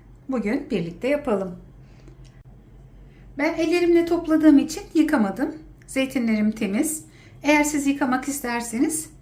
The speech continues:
çok iyi kurutmanız gerekiyor. Şimdi beş litrelik cam kavanoza bir çay bardağı kaya tuzu. Tuz olgunlaştıracak.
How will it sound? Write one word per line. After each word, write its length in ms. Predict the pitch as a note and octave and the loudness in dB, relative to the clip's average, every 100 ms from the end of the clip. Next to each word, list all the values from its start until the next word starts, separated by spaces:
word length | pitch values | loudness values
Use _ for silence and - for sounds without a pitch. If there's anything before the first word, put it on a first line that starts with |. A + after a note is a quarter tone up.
| - | -8
çok 240 | - - | -8 -4
iyi 120 | B3 | -6
kurutmanız 580 | A#3 A3+ A3 G#3 G3+ F#3+ | -4 -6 -4 -4 -4 -4
gerekiyor. 560 | G3 F#3+ F3+ - F#3 F3 F3 - - - - - - - - - - - - - - | -6 -6 -6 -6 -4 -4 -8 -16 -20 -20 -20 -20 -20 -20 -20 -20 -20 -20 -20 -20 -10
Şimdi 500 | - F4 A3+ - - | -2 2 0 -2 -8
beş 300 | C#4+ A4 - | -4 -2 -2
litrelik 380 | - D#4 C#4+ C#4+ | -4 -2 -2 0
cam 240 | D#4 F#4 | 0 0
kavanoza 680 | - C4 G#3 F#3+ F#3+ G#3+ D#4+ - - - | 0 -2 0 -4 -2 -2 -2 -8 -14 -10
bir 100 | G4+ | -10
çay 380 | - D4+ A3+ G#3 | -6 -2 -2 0
bardağı 520 | F3+ F3 F#3+ C4 - - - - - - - - - - | 0 -2 -2 -2 -6 -14 -20 -20 -20 -20 -20 -20 -20 -4
kaya 280 | - C#4+ A3 | 2 2 2
tuzu. 340 | G#3 F3 F#3 A3 - - - - - - - - - - - - - - - - - - - - - - - - - - | -4 -4 -4 -6 -12 -20 -20 -20 -20 -20 -20 -18 -16 -16 -18 -20 -20 -20 -20 -20 -20 -20 -20 -20 -20 -20 -20 -20 -20 -8
Tuz 200 | - A4 | -2 0
olgunlaştıracak. 1200 | F#4 B3+ B3+ B3+ A#3 A3 - F3+ F3+ A#3 C#4+ - | 2 0 0 0 0 -2 -2 -4 0 -2 -2 -10